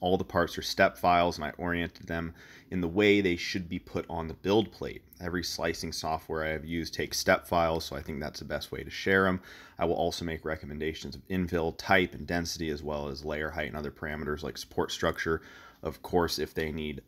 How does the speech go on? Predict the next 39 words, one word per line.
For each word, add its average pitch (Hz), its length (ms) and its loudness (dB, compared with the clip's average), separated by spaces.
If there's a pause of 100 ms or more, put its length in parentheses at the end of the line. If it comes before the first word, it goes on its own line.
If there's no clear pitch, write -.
other 76 320 -4 (300)
hardware, 101 420 6
that 80 200 0
will 76 80 -4
be 78 220 -10
noted. 104 480 2 (500)
I 95 100 4
have 90 180 2
printed 92 280 -2
all 95 180 4
of 87 60 0
these 90 180 2
out 85 140 2
of 80 60 -4
P 95 120 -8
E 78 120 -6
T 87 220 -6
G 80 260 -6
or 78 160 -2
P - 220 -8
L 78 200 -2
A. 90 260 4
Both 78 320 -6
work 71 160 -8
fine, 87 340 2
but 73 100 -4
I 73 100 -2
prefer 76 400 -6
P - 160 -12
E 76 120 -10
T - 240 -10
G 80 320 -6
as 76 140 -6
it 69 100 -10
is 80 100 -14
a 71 80 -8
little 73 200 -6
bit - 240 -10
tougher. 98 420 2